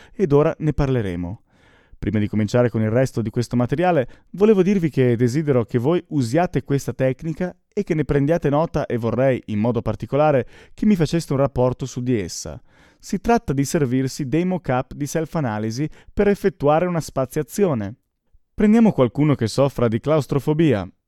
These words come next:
oppure qualcuno per il quale le dimensioni sono semplicemente troppo grandi per poterle concepire, e facciamo questo giochetto. Gli facciamo fare dei mock-up,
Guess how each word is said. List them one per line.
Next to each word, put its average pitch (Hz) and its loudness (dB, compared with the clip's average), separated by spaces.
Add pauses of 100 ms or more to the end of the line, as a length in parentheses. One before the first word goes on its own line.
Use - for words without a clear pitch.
oppure 123 2
qualcuno 120 2
per 107 -2
il 110 -2
quale 139 2
le 123 2
dimensioni 143 2
sono 123 0
semplicemente 135 -2
troppo 175 0
grandi 147 2
per 120 0
poterle 131 -2
concepire, 120 -4 (340)
e 202 0
facciamo 202 2
questo - 0
giochetto. 104 -4 (360)
Gli 95 -4
facciamo 113 0
fare 117 0
dei 123 2
mock-up, 135 2